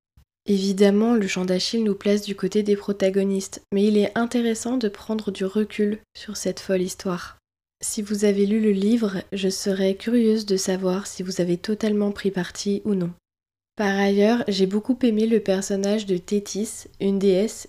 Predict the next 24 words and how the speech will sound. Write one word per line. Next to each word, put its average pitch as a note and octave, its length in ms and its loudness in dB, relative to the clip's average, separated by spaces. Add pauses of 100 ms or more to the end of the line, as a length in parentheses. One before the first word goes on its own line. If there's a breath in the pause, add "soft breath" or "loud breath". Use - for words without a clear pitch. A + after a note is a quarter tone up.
et G3 100 2
mère G3 220 0
d'Achille. F#3+ 500 -2 (340)
Elle F#3+ 160 2
est F#3+ 80 2
tout G3 120 -8
bonnement G3 420 2 (180)
effroyable G3+ 920 2
à F#3 80 2
travers F#3 400 0
les F#3 200 2
yeux F#3+ 80 2
de F#3+ 60 -6
Patrocle, G3 680 0
j'avais F3+ 300 0
la F3 180 0
chair G#3+ 340 0
de G#3 140 2
poule A3 340 0
à F#3+ 100 0
chacune A3+ 520 -2
de G#3 100 2
ses G3+ 200 0
apparitions. G3 640 -2